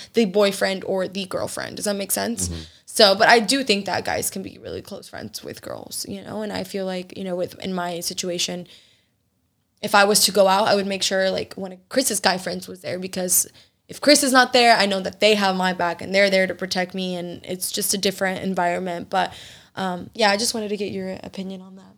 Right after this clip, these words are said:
Speaker 1: Anything else you wanna add, mister?
Speaker 2: Nah.
Speaker 1: This is a good segment.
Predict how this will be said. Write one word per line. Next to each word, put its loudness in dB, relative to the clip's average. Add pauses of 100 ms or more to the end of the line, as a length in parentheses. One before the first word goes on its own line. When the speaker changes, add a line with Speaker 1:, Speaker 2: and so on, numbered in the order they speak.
(220)
Speaker 1:
Anything 4
else 8
you 6
wanna 10
add, 8
mister? 4 (520)
Speaker 2:
Nah. -6 (340)
Speaker 1:
This -18
is -18
a 2
good 4
segment. 6